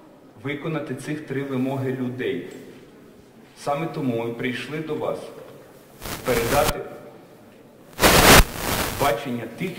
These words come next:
українців, які не вийшли за політиків, які не вийшли за опозицію і не вийшли за владу.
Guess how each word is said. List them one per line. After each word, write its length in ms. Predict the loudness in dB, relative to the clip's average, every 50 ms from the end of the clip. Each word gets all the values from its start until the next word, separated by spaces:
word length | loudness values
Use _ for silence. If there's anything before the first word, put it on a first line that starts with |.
| -8 -8
українців, 600 | -6 -4 -2 -2 -2 -2 -4 -6 -6 -8 -10 -12 -14 -14 -16 -18 -18 -20 -20 -20 -20 -20 -20 -20 -20 -20 -20 -20 -20 -20 -20 -20 -20 -20 -20 -20 -20 -20 -20 -16 -12
які 220 | -10 -6 -4 -4 -2
не 180 | -2 0 -2
вийшли 420 | 0 0 -2 -2 -2 -4 -6 -6 -4
за 120 | -2 -2
політиків, 600 | -2 -2 -4 -4 -4 -6 -6 -8 -10 -12 -14 -14 -16 -16 -18 -20 -20 -20 -20 -20 -20 -20 -18 -16 -16 -14 -14 -12 -12
які 260 | -10 -8 -6 -2 0
не 160 | 2 2 2
вийшли 420 | 0 0 -2 -2 -2 -4 -6 -4
за 120 | -4 -2 0
опозицію 680 | 0 0 -2 -4 -6 -6 -4 -6 -6 -6 -6 -6 -4
і 20 | -4
не 100 | -2 -2
вийшли 360 | -2 -2 -4 -4 -4 -4 -4
за 140 | -2 -2 -2
владу. 400 | -2 -2 -2 -2 -4 -4 -8